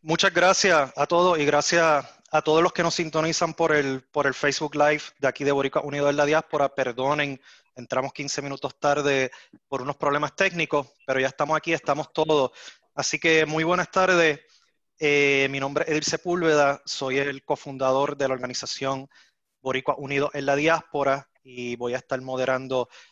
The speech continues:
este evento, eh, desde aquí, desde Washington, D C, <laughs> donde, donde estoy viviendo. Eh,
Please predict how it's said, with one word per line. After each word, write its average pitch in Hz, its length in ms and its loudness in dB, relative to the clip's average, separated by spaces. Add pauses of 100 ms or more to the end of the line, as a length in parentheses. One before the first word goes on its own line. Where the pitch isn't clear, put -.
(260)
este 143 580 0
evento, 160 720 0 (100)
eh, 123 680 -2
desde 123 260 -6
aquí, 120 160 -8
desde 131 680 -2
Washington, 127 560 -4
D 139 80 -8
C, 185 240 -8 (360)
<laughs> - 380 -20
donde, 139 300 -16
donde 123 200 -8
estoy 131 220 -8
viviendo. 135 460 -4 (600)
Eh, 156 580 2